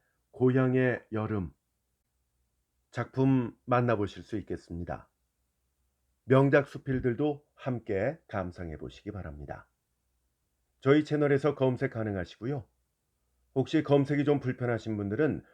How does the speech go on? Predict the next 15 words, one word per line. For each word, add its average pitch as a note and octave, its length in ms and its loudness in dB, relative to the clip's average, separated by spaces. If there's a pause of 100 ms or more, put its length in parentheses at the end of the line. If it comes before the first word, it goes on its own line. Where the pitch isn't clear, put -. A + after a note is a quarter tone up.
(180)
본 D3 200 2
동영상 C#3+ 500 0
설명란을 A#2 760 -2
참고하시면 D#2 640 -8
되겠습니다. C2+ 640 -12 (500)
링크 B2 380 0
걸어두었으니까 F#2+ 1120 -4 (300)
좀 A2 320 -4
더 A2 340 2
손쉽게 B2 840 -2 (220)
만나보실 D#2+ 640 -6
수 G#2+ 160 -12
있겠습니다. C#2 680 -12 (1400)
저희 A#2+ 240 0
채널에 A2+ 480 0